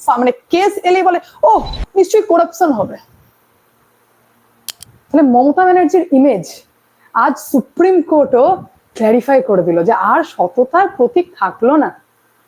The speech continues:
করাপশনের ফুল দায়। যেখানে ওপেন কোয়েশ্চেন করছেন যে, "ভাই, তোমরা এই এসএসসি কেন গেছিল? এসএসসি কেন গেছিল দাগিদেরকে নিয়ে হাইকোর্টে?" এটা কোয়েশ্চেন করলেন।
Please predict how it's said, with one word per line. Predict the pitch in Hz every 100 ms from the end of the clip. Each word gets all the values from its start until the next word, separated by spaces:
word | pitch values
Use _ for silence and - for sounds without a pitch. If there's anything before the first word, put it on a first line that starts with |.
| _ _ _
করাপশনের | - 285 - 339 359
ফুল | - - 339
দায়। | 240 -
যেখানে | 247 440 494
ওপেন | 539 494 415
কোয়েশ্চেন | 302 294 480 440
করছেন | 349 311
যে, | 330
"ভাই, | 339 453
তোমরা | 339 339 392
এই | 466 440 262
এসএসসি | 240 494 403 415
কেন | - 294 311 403
গেছিল? | 427 427 427 587 - _ - - - - _ _ -
এসএসসি | 294 415 427 480 480
কেন | 415 370
গেছিল | 508 508 392 - 240 185 170
দাগিদেরকে | 180 240 247 339 370 370 370
নিয়ে | 359 392
হাইকোর্টে?" | 311 302 - 381 453
এটা | 269 - 277
কোয়েশ্চেন | 349 415 453
করলেন। | 285 190 190